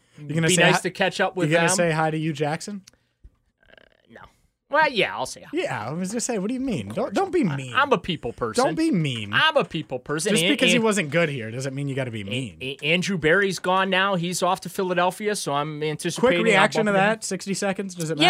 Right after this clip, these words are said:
Speaker 1: matter?
Speaker 2: no, yeah, yeah. I mean, you know, uh, I, obviously it's a great move for him. It's a step up in his career. He's, he is, uh, one of the, uh, more highly regarded up-and-comers within the N F L. He's going to be a G M or, or top football executive at some point here, uh,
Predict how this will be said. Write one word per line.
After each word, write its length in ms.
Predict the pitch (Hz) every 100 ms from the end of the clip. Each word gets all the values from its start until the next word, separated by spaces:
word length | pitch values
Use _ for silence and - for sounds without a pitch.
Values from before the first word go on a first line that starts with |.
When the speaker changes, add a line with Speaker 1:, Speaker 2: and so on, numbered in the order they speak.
| 330
Speaker 1:
matter? 40 |
Speaker 2:
no, 120 | 294
yeah, 220 | 269 277 285
yeah. 240 | 285 226
I 60 | 233
mean, 300 | 233 220 196 - - _
you 100 | 247
know, 260 | 311 196 180
uh, 360 | 180 170 160 160
I, 300 | 190 185 196
obviously 420 | 165 196 196 170 165
it's 120 | -
a 20 |
great 220 | 131 165
move 160 | 160 160
for 100 | 143
him. 200 | 156 160
It's 120 | 143
a 40 | 127
step 320 | - 151 -
up 160 | 147 139
in 80 | 131
his 180 | 131
career. 340 | - 135 143 139
He's, 260 | 143 131
he 480 | - 135 131 135 131
is, 300 | 127 123 113
uh, 180 | 123 117
one 240 | 117 135
of 100 | 139 131
the, 320 | 123 123 110
uh, 280 | 107 107 -
more 260 | 143 139
highly 340 | - 151 156 147
regarded 560 | 135 120 135 139 135 -
up-and-comers 720 | 139 - 139 - 135 139 131
within 280 | 131 127 139
the 140 | 135 131
N 80 | 131
F 140 | 127
L. 100 | 135
He's 200 | 147 165
going 280 | - 160 160
to 40 |
be 440 | 117 147 143 139 127 _ _ _ _ _ _ -
a 80 | 143
G 340 | 107 151 160
M 260 | 147 143 139
or, 180 | 127 117 -
or 100 | 123
top 320 | - 147 139
football 500 | - 165 - 143 135 139
executive 640 | 113 104 131 135 135 127
at 80 | 123
some 240 | - 127
point 320 | - 139 131
here, 320 | 127 127 127 -
uh, 260 | 120 117